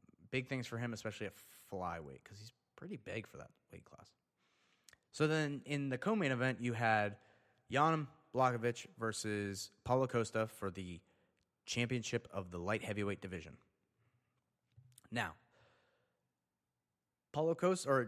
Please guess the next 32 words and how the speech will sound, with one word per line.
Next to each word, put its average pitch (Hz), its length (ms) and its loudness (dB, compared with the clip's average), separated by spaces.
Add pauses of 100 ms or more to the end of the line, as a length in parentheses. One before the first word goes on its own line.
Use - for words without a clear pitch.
Jan, 139 540 2 (840)
came 131 240 0
into 123 200 -2
this 113 180 -4
fight. 127 380 2 (560)
He 170 100 -6
was 151 180 -2
ready. 131 400 0
He, 117 180 -6
as, 113 260 -4
during 123 360 0
all 127 140 4
the 143 100 0
embedded, 123 380 2
you 107 40 -6
see - 160 -8
him, 113 120 -4
he's 101 120 -6
working 113 300 -4
specific 104 460 -10
drills 120 360 0
for 98 380 -4 (320)
tall 104 720 0
southpaw 110 520 0
fighter. 123 480 0 (500)
Um, 92 460 -10 (160)
he 107 100 -12
was 101 100 -10
working 120 320 -2
with 107 100 -4
his 98 120 -12
partner 113 600 -2